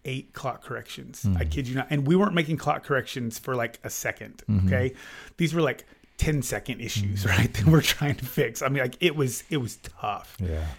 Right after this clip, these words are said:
Speaker 1: It was difficult. And the coach was going nuts because we were killing the flow of the game.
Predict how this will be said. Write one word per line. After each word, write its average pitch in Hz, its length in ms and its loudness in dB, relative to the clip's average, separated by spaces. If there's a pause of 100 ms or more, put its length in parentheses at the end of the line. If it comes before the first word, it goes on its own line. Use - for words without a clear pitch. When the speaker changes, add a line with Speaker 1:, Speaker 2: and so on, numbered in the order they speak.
(100)
Speaker 1:
It 165 80 0
was 147 120 2
difficult. 143 400 -2 (340)
And 147 160 0
the 131 60 -4
coach - 680 0
was 143 200 -4
going 135 340 2
nuts 160 260 2
because 131 320 -4
we 127 340 4
were 175 180 6
killing 147 360 2
the 127 80 2
flow 131 240 2
of 120 80 0
the 117 60 -4
game. 98 320 -10